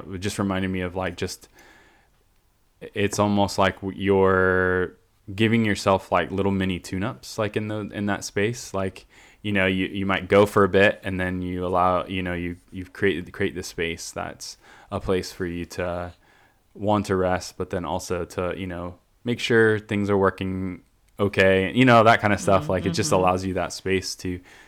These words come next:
Speaker 1: to get a little tune-up and to re-, be re-, and in some ways be reminded of,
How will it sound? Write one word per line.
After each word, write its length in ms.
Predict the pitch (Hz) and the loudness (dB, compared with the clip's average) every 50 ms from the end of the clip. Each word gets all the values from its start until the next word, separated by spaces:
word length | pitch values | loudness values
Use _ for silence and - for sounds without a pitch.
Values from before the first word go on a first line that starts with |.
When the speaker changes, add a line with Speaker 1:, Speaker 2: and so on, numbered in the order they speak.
| _ - | _ -10
Speaker 1:
to 80 | - | -6
get 180 | 92 101 80 60 | -4 -4 -2 -2
a 60 | 85 | -2
little 220 | 92 92 87 87 | -2 -2 -4 -6
tune-up 540 | - - - 101 92 90 87 85 - _ - | -8 -6 -6 -4 -4 -4 -6 -8 -10 _ -12
and 260 | 92 90 87 87 87 - _ - - - - - - - - _ _ _ _ - - - - - - - - - | -12 -12 -12 -14 -16 -18 _ -20 -20 -20 -20 -20 -20 -20 -20 _ _ _ _ -20 -20 -20 -20 -20 -20 -20 -2 4
to 100 | - 160 | 6 10
re-, 120 | 151 147 135 | 10 10 10
be 240 | 123 120 151 147 | 8 6 6 6
re-, 200 | 127 117 110 78 | 8 6 6 4
and 220 | - 101 127 139 143 | 2 2 4 4 6
in 100 | 131 123 | 6 4
some 200 | 123 135 135 139 | 6 4 6 6
ways 220 | 120 104 95 95 90 | 6 6 4 4 0
be 200 | 87 95 101 98 | -2 0 2 2
reminded 680 | 95 95 90 90 87 92 104 110 98 95 90 90 87 95 | 2 2 2 0 0 0 0 2 2 2 2 2 0 0
of, 680 | - - 92 92 92 90 90 90 - - - - | 0 0 0 0 0 0 -4 -6 -10 -16 -20 -20